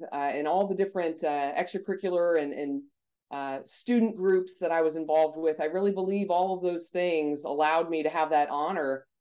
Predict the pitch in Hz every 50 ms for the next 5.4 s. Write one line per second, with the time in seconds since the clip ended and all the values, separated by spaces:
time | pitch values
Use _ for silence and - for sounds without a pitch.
0 | _ _ _ 151 151 151 147 147 - 170 170 160 151 139 139 147 175 220 196 139
1 | - - - _ _ _ _ _ - 143 139 139 135 135 139 139 - 196 190 185
2 | 180 170 160 160 165 160 180 147 151 156 160 - 147 151 156 147 147 - 165 156
3 | 170 160 - - 165 156 151 143 139 - - 190 185 170 - - 143 147 147 139
4 | - 131 143 143 143 147 147 160 165 170 170 175 220 - 156 147 - - - 185
5 | 175 170 160 143 147 147 -